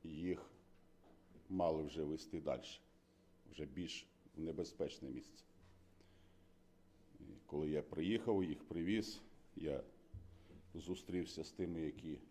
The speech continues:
довгий час перебували разом. І один так прибіг до мене,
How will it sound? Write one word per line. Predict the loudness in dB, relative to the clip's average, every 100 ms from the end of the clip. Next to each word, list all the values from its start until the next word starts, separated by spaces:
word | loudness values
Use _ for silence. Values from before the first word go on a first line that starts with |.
| -20 -20 -20 -20 -20 -20 -20 -16 0
довгий | 2 4 2
час | 2 2 0 -12 -6
перебували | -2 0 4 6 6 8
разом. | 10 10 8 0 -2 -10 -18 -20 -20 -20 -20 -20 -20 -20 -20 -20 -20 -20 -20 -18 -2
І | 4
один | 8 10 12
так | 12 12
прибіг | 6 6 6 4
до | 4 8
мене, | 10 10 6